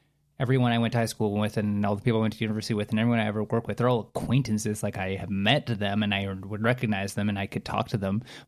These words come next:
but I wanted something in between acquaintance, but not necessarily, like, a friend, I guess. But this person was definitely in that zone where if I saw them in a bar, I would,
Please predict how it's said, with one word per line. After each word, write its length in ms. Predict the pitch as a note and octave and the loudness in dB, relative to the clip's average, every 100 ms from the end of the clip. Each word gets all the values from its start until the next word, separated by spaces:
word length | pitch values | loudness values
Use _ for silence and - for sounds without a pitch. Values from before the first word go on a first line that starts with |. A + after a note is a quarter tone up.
| - | -2
but 260 | - - - - _ - | -2 -2 -16 -20 _ 0
I 100 | B2+ | 2
wanted 400 | C3 C3 G#2+ - | 4 2 0 -4
something 420 | - D3+ D3 D3+ | 0 0 2 2
in 100 | B2+ | 2
between 320 | A#2+ - A2+ | 2 2 0
acquaintance, 440 | A2 D#3 F#3 F#3 - _ - | 2 0 2 0 -4 _ 0
but 100 | E3+ | 2
not 160 | F#3+ | 4
necessarily, 640 | F3+ D3+ - C#3 C3 A#2 A#2 | 2 2 2 2 4 2 2
like, 320 | A2 G#2 - _ _ _ _ _ - | 0 -2 -6 _ _ _ _ _ -14
a 40 | |
friend, 380 | B2+ C#3 B2 A3 | -2 2 4 4
I 60 | C3+ | 2
guess. 180 | D#3 - | 2 0
But 280 | D3 C3 C#3 | -4 0 2
this 120 | D3 | 2
person 420 | - C#3+ C3 A#2+ | 2 2 4 4
was 340 | A2+ C#3 C3+ A#2 | 4 6 4 2
definitely 360 | B2 A#2+ A#2+ | 2 0 2
in 160 | C3 A#2 | 2 2
that 160 | A2 | 2
zone 260 | G#2+ A2 G#2+ | 2 2 2
where 240 | G#2 G2+ - - | 2 2 -2 -4
if 120 | B2 A2+ | 0 0
I 60 | |
saw 260 | - C#3 B2 | 4 4 4
them 140 | A2+ | 2
in 80 | G#2 | 2
a 40 | |
bar, 300 | G2+ B2 G#2+ G#2 | 4 4 4 2
I 120 | G2+ | 0
would, 340 | G2 G2 G2 | 0 -2 -4